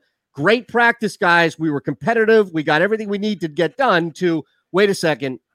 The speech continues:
we're not going up against a hodgepodge of ones, twos, and threes right now. This is a third quarter against a head coach who can game plan and react at the half." That, that's what I'd like to see a little bit more, but I don't think we're gonna get that week three.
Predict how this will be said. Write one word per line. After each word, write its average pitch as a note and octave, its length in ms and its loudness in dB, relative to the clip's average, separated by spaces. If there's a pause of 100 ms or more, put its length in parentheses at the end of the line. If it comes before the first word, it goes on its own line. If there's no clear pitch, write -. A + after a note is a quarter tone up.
(320)
we're E3 140 0
not G#3 240 2
going G3 300 2
up G#3 120 0
against E3+ 360 -2
a D3 60 0
hodgepodge D#3 600 -2
of C3 140 -6
ones, D3 280 -4
twos, D#3 280 -6
and C3 160 -8
threes F#3+ 340 -2
right D3 240 -2
now. C3+ 320 0 (300)
This A3 180 0
is F#3+ 120 -4
a F#3 80 2
third G3+ 360 0
quarter F#3+ 380 2
against D#3+ 320 -4
a D#3+ 60 -4
head E3+ 240 -2
coach F3 280 -2
who D#3 80 -8
can D3 180 -10
game F#3 300 -4
plan D#3 240 -4
and D3 100 -4
react D#3 380 -2
at B2 80 -8
the C3 100 -4
half." E3 400 2 (400)
That, A3+ 280 2
that's C4+ 240 0
what B3+ 100 0
I'd F#3 180 2
like F3+ 180 0
to D#3+ 60 -12
see - 180 -6
a F3+ 60 0
little E3 140 -2
bit D#3 100 -2
more, A3 180 0
but F3 140 -4
I G3 100 2
don't F#3 160 -2
think F3+ 140 -8
we're E3+ 120 -6
gonna D#3+ 160 -6
get - 240 -6
that C3 180 -4
week C3 200 -10
three. G#2+ 200 -14